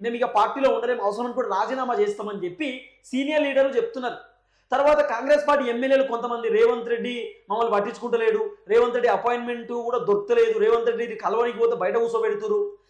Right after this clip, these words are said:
అని చెప్పి కొంతమంది ఎమ్మెల్యేలకు సంబంధించిన పంచాయతీ. ఓవరాల్గా చూసుకుంటే రేవంత్ రెడ్డి అడ్మినిస్ట్రేషన్లో లోపం వస్తుంది,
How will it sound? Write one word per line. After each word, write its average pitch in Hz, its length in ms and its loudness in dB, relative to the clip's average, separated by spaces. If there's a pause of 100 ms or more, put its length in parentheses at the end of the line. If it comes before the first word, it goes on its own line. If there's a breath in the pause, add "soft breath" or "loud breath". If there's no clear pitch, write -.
(140)
అని 233 120 -4
చెప్పి 254 120 -6
కొంతమంది 247 380 -4
ఎమ్మెల్యేలకు 240 420 0
సంబంధించిన 226 500 -6
పంచాయతీ. 202 440 -4 (580)
ఓవరాల్గా 320 640 4
చూసుకుంటే 226 640 -6 (120)
రేవంత్ 285 420 4
రెడ్డి 254 300 -6 (160)
అడ్మినిస్ట్రేషన్లో 240 720 -2
లోపం 214 380 2
వస్తుంది, 202 540 -8